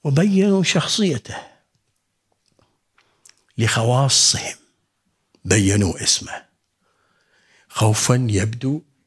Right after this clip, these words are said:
إذا قسم من الشيعة من بني فاطمة، وهناك يعني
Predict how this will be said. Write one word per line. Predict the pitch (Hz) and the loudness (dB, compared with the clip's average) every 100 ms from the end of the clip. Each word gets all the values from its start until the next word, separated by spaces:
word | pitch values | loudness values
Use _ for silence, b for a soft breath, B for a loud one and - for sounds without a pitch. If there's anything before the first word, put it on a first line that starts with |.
| _ _ _ | _ _ _
إذا | 110 107 | -6 -6
قسم | - 220 - 156 | -4 0 0 2
من | 135 120 | 2 2
الشيعة | 107 - 165 | 2 0 0
من | 156 185 | 0 0
بني | 240 220 | 2 2
فاطمة، | 156 139 123 104 - _ _ _ b b b b b - | 0 -4 -6 -12 -14 _ _ _ b b b b b -6
وهناك | 104 113 123 120 - | -2 2 2 0 0
يعني | 107 110 | 0 0